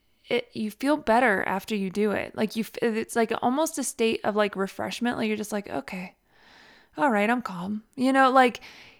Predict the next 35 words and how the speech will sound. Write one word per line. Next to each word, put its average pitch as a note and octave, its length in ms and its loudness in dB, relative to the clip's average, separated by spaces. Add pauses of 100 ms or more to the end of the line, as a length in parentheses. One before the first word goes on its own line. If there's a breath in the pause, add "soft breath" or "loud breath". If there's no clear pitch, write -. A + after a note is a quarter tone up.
(140 loud breath)
you A#3+ 160 6
kind A#3+ 420 2
of, B3+ 100 -2
again, A3+ 380 2
you F#3+ 120 -2
just F#3 180 -6
reset G#3 680 -2
after F#3+ 360 -2
you've, F#3+ 520 -4 (380)
you've G3+ 220 -2
zoned G3 320 2
out, A3 340 2
and G3+ 140 0
that's A3 260 -4 (160)
okay A#3+ 340 2
to G#3+ 80 0
do, G#3+ 460 0 (160)
even A3 280 0
if G#3+ 260 -2 (320 loud breath)
society G#3+ 520 0
has G#3 160 0
taught - 260 -2
you G#3+ 140 0
that G3+ 140 2
it's G3 140 -4
weird G3 340 2
or F#3+ 200 -2
unacceptable G3 840 -2
or G3 180 0
rude. G3+ 640 0 (520 loud breath)
Um, F#3 500 0 (220)
and A3+ 120 4
another B3+ 340 2
reason A3+ 360 0
I, G#3 160 -4